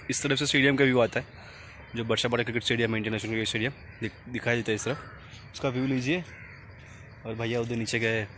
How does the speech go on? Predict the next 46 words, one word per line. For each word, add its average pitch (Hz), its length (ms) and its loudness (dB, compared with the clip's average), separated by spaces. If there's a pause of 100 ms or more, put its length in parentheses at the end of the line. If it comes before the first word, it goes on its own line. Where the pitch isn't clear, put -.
(600)
देखिए, 110 240 -4 (800)
enjoy 120 420 2
the 131 160 0
views, 151 280 2
montages। 123 680 0 (2000)
तो 120 160 6
अभी 117 160 6
left 117 260 8
side 123 180 8
से 120 120 6
जाके 117 260 8
हम 113 120 10
लोग 113 120 8
नीचे 107 180 8
उतर 104 220 8
रहे 95 180 10
हैं, 120 180 2 (320)
इधर 104 280 8
से 107 220 8
लोकनाथ 107 340 8
मंदिर 110 280 8
जाने 104 220 10
का 104 100 10
रास्ता 98 300 6
है, 98 120 4 (3000)
जाके 107 280 8
देखते 120 300 8
हैं। 135 60 10
जब 113 120 8
तक 123 140 6
अध-, 110 160 10
अगर 113 240 10
अंधेरा 120 340 10
नहीं 127 180 10
होता 123 180 10
है 131 60 10
तो 135 80 6
पूरा 123 200 6
जाएंगे, 113 280 10
नहीं 131 100 10
तो 123 80 8
घूम 120 220 4
के 120 100 6
आएंगे 113 200 10
आधा 107 180 10
जाके। 113 340 6